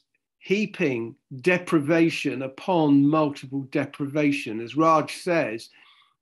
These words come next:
it is a class issue. Uh, and it's glaringly, glaringly so. It's a, it is indeed a matter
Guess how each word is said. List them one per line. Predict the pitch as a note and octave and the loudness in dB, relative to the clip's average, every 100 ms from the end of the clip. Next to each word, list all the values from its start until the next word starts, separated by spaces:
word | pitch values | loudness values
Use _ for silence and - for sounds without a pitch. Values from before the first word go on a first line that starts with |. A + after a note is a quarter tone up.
| - | -10
it | - E3 | -4 0
is | |
a | D3 | -2
class | - F#3+ E3+ D#3 F3+ | 0 2 2 2 2
issue. | E3 - A2+ F2 - _ _ _ _ _ _ _ _ _ | 2 0 -10 -10 -16 _ _ _ _ _ _ _ _ _
Uh, | - D3 C3+ | -6 -4 -4
and | - E3 | -2 0
it's | E3 D#3 | 0 0
glaringly, | C#3 E3 F#3+ G#3+ G3+ E3 C#3 A#2+ | 4 6 8 6 6 6 6 2
glaringly | A#2+ B2 F3 F#3+ G#3 G3 D#3 C#3 B2 A2+ | -6 2 2 4 2 4 2 0 -4 -12
so. | - B2 G2 G2+ A2 - | -12 -8 -8 -10 -14 -2
It's | F3+ E3+ E3+ | 0 2 2
a, | D#3+ D3+ | 0 0
it | E3+ E3+ | -4 -2
is | G#3+ F3+ | -2 0
indeed | F3 D3 G3+ F#3 D#3+ | -2 -2 -2 0 2
a | |
matter | D3+ E3 D#3+ - A2+ | 0 0 -4 -10 -12